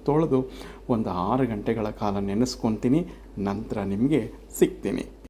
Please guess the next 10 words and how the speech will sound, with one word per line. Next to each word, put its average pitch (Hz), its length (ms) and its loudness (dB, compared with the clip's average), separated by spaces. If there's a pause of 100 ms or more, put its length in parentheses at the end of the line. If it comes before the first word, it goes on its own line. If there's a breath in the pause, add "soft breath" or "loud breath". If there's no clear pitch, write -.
(800 loud breath)
ನೋಡಿ, 160 260 10
ಒಂದು 135 140 2 (180)
ಆರು 147 200 0
ಗಂಟೆಗಳ 127 380 2 (140)
ಕಾಲ 117 180 0 (220)
ನೆನೆಸ್ಕೊಂಡಿದ್ದೀನಿ. 113 720 2 (140)
ನೋಡಿ, 123 160 2 (100)
ಎಲ್ಲ 117 180 2 (140)
ಉಬ್ಬುಕೊಂಡು 120 480 2
ಬಂದ್ಬಿಟ್ಟಿದೆ 113 440 0